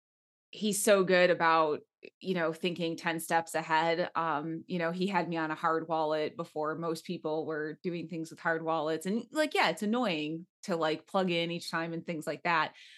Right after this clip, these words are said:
But once you get used to doing it, like, honestly, it's, it's not that big of a deal. And actually, I was just, we did a, a Ledger class a few weeks ago,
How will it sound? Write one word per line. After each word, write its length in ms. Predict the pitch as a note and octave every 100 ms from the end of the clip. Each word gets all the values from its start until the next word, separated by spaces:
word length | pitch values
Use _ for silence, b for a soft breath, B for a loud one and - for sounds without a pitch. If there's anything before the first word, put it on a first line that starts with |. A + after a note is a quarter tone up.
| B -
But 120 | A3+
once 180 | D4+ G#4
you 80 |
get 140 | G4 A3
used 220 | B3+ -
to 40 |
doing 360 | F#3+ F3+ G3 E3
it, 140 | D3+
like, 160 | D#3 -
honestly, 500 | D3+ E3+ E3 - E3+
it's, 300 | D#3 D#3 -
it's 340 | - E3 - - F3
not 240 | E3 F3
that 180 | F3+ F3
big 140 | E3+
of 100 | E3
a 60 | D#3
deal. 540 | A3 C4 A#3+ A#3 A#3+ B B -
And 80 | F#3
actually, 360 | F#3+ G3 G#3
I 60 | F#3
was 140 | F#3
just, 300 | A3 A3 -
we 220 | F#3 G3 F#3+
did 200 | G#3+ G3
a, 220 | E3+ D#3 E3
a 40 |
Ledger 380 | D#3+ F3 F#3 F3
class 600 | - E3+ E3 E3 - - _ -
a 220 | D#3 D3+
few 200 | - A#3+
weeks 220 | A3+ A3+
ago, 360 | D#3+ C3+ D3